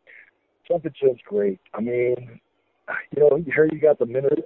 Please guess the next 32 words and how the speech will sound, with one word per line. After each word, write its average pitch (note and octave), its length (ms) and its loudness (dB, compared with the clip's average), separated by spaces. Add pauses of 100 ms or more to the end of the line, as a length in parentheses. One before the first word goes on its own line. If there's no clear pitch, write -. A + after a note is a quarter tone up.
Minnesota D3+ 680 4 (120)
State C#3+ 280 -2
high - 340 -4
jumping A#2 440 -2 (100)
championship, G#2+ 760 -10 (100)
a - 60 -14
white D3+ 360 4
boy. - 220 -4 (300)
<laughs> A3 120 2 (680)
So B2+ 120 6 (680)
I, A2 80 -2
I, - 20 4 (300)
I C3 120 0
got A#2+ 200 4
some, G#2+ 320 -6 (400)
I'm C#3 240 4
the - 220 -18 (340)
farthest B2 360 2 (160)
thing A2+ 260 -8
from - 220 -20
prejudice G#2 260 -14 (220)
in - 200 -20
the F#2+ 80 -14
whole G2 220 -18 (240)
world. F#3+ 320 -20 (300)
You B2 60 -10
know, G#2+ 180 -4 (640)
we, C3 120 -16 (320)
it, - 180 -4
it C3 600 0
stems C3+ 360 4
from A#2+ 120 2